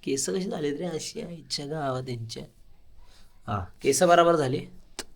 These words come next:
ओ ये, ओ ये. अजून मला असं ना, नाश्ता करायचं वाटतंय, पण लगेच नाही करू शकत रे.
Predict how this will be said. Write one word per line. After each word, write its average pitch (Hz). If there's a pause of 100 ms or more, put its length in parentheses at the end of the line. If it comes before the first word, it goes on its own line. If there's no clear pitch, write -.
(520)
ओ 123 (180)
ये, 98 (280)
ओ 50 (160)
ये. 50 (180)
अजून 135 (500)
मला 131
असं 165
ना, 156
नाश्ता 139
करायचं 139
वाटतंय, 117 (760)
पण 113 (1800)
लगेच 147
नाही 170
करू 180
शकत 190
रे. 208